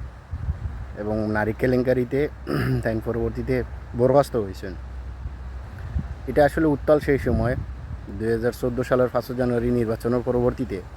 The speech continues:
তখন তো আসলে দেশও বিভিন্ন সময়ে বিভিন্ন বিষয় লইয়া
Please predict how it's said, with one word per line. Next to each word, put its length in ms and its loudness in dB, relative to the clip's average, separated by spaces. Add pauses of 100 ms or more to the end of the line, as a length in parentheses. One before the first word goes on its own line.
(760)
তখন 220 2
তো 180 6
আসলে 320 4
দেশও 480 4 (520)
বিভিন্ন 540 4
সময়ে 400 0
বিভিন্ন 680 2
বিষয় 280 0
লইয়া 420 4